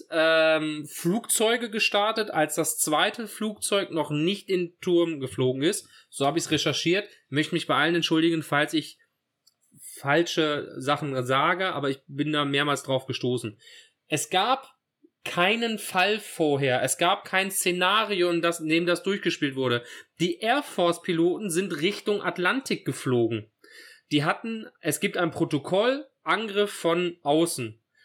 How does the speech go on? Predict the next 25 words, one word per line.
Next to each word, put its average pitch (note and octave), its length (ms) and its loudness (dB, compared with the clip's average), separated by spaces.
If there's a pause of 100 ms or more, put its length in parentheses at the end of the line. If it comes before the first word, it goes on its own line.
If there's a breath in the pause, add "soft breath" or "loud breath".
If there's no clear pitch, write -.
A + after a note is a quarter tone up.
(140 soft breath)
Und C#3+ 160 -4
das - 140 0
Protokoll F3+ 600 0
sieht D#3+ 220 -6
vor, A3 280 0
dass F3 140 0
feindliche F#3+ 560 -2
Jäger G3+ 720 0
auf F#3+ 380 0 (420)
dem D#3 400 0
Weg F3+ 320 2 (300)
nach F3 260 0
Amerika F3+ 460 0
abgefangen D#3 500 -4
werden. A#2 340 -2 (360 loud breath)
Die F3+ 60 4
Air A3 160 2
Force A#3+ 200 -2
Piloten G3 400 2
sind F#3+ 140 -2
ihren F3+ 240 0
Protokoll F#3 480 0
nachgegangen, F3 500 -2
sind F3 140 -6
rausgeflogen. D3 840 0